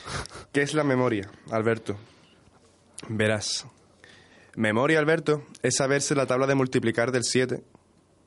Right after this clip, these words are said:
o todos los valores del número pi. Memoria es acordarse de que las caricias en el pelo le ayudan a calmarse. Memoria es no cagar sin haber levantado la tapa antes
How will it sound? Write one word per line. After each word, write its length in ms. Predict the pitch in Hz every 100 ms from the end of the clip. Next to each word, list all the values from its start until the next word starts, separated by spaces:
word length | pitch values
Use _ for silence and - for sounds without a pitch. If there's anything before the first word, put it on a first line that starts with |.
| -
o 120 | 104
todos 200 | 113 113
los 100 | 120
valores 320 | 120 120 123 127
del 120 | 120
número 280 | 107 107 110
pi. 160 | 143 - _ _ _ - _ - - - _ _ _
Memoria 440 | 107 113 127 151 147
es 60 | 151
acordarse 600 | 143 143 147 147 151 151
de 160 | 117 104
que 80 | 101
las 120 | 101
caricias 420 | - 110 127 131
en 80 | 131
el 100 | 123
pelo 320 | 135 131 147 - _ -
le 120 | 113
ayudan 260 | 110 120 123
a 60 |
calmarse. 480 | 117 104 110 - 87 - _ _ _ _ - _ _ -
Memoria 460 | 104 113 139 131 - _ _ _ -
es 160 | 123
no 160 | 135 135
cagar 360 | 123 135 139 -
sin 280 | - 117 110
haber 220 | 110 113
levantado 440 | 123 123 123 131 131
la 100 | 123
tapa 240 | 120 117
antes 400 | 127 127 131 -